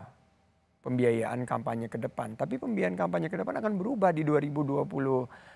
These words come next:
tiga, dua ribu dua puluh empat ini kampanyenya kurang dari tiga bulan.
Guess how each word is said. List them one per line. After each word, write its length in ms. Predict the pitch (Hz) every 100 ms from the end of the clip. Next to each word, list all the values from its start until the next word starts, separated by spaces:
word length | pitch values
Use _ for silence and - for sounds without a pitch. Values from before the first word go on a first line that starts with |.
| - - _ -
tiga, 240 | 135 139
dua 160 | 131 131
ribu 160 | 127
dua 160 | 131 123
puluh 160 | 139 131
empat 240 | 127 123
ini 160 | 165 226
kampanyenya 960 | - 139 160 214 285 - 135 135 123 - _ -
kurang 320 | 139 135 135
dari 480 | 127 123 131 135 135 _ _ _ _ _ _ -
tiga 160 | 135
bulan. 480 | 131 160 320 285 247